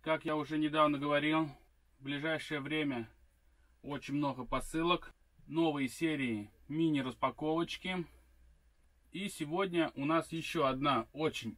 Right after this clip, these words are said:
интересная вещь. Как и все предыдущие модели, она тоже не на радиоуправлении, но мне хочется её переделать.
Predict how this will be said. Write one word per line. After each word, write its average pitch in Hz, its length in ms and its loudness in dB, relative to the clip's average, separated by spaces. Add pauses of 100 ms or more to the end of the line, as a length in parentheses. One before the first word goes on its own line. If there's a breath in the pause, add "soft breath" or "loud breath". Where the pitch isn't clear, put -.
интересная 135 800 0
вещь. 165 400 0 (840)
Как 165 220 0
и 165 40 -2
все 175 200 -2
предыдущие 160 480 -2
модели, 143 400 2
она 123 180 4
тоже 135 300 2
не 139 200 6
на 139 140 8
радиоуправлении, 135 1040 6 (760 soft breath)
но 151 240 4
мне 156 420 2 (140)
хочется - 480 -4
её 127 180 0
переделать. 120 680 0